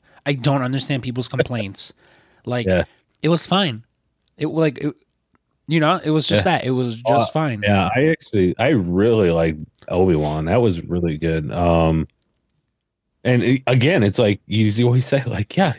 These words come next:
Speaker 2: give, just give us what we want." What's wrong with that?
Speaker 1: Yeah. And so, like, and, and I see a lot of people sort of comparing them to where they are with the M C U, and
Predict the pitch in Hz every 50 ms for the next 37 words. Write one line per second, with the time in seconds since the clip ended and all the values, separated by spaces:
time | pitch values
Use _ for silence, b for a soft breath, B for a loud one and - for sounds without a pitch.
0 | - _ _ _ - 123 147 160 - - - - - 135 143 175 185 - - 180
1 | 175 180 185 185 185 214 277 - - - _ _ _ _ - 135 147 - 165 175
2 | 233 294 311 - - - - - - - - _ _ _ _ _ _ _ _ _
3 | _ _ _ _ _ _ _ _ _ _ _ - 247 370 359 151 120 - _ _
4 | _ _ _ - 175 180 185 - - 196 180 175 170 160 143 117 - b b b
5 | b b b b b b b _ _ _ _ _ _ _ _ _ - - 156 151
6 | 156 180 196 160 160 175 190 185 170 - 262 277 254 190 160 147 180 170 160 156
7 | 143 - 170 151 147 135 - 156 135 - - 151 147 156 147 131 127 131 139 135
8 | - 135 127 131 131 131 127 120 127 135 135 123 - 135 95 104 127 139 131 -
9 | - 131 117 107 107 113 139 139 131 123 120 113 110 117 113 113